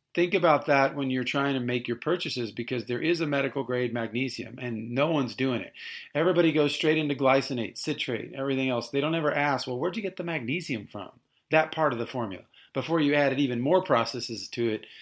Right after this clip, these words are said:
to break down that and create your glycinate and your citrate, where did you get the magnesium from?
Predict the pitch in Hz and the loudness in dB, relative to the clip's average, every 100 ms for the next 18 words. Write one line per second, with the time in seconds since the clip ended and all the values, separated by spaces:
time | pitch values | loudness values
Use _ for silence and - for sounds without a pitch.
0 | - - 120 127 120 117 131 147 135 123 | -16 -8 0 2 2 0 2 2 2 0
1 | 113 113 117 120 110 107 123 123 - 117 | -2 -4 -2 -2 -2 -2 0 0 -2 -6
2 | 107 101 180 170 123 113 - - - - | -6 -4 -2 -2 -2 -4 -10 -16 -18 -20
3 | _ 135 160 175 139 143 147 139 135 120 | _ 2 6 6 4 2 0 0 0 0
4 | 143 139 120 - 110 | 0 -2 -6 -8 -12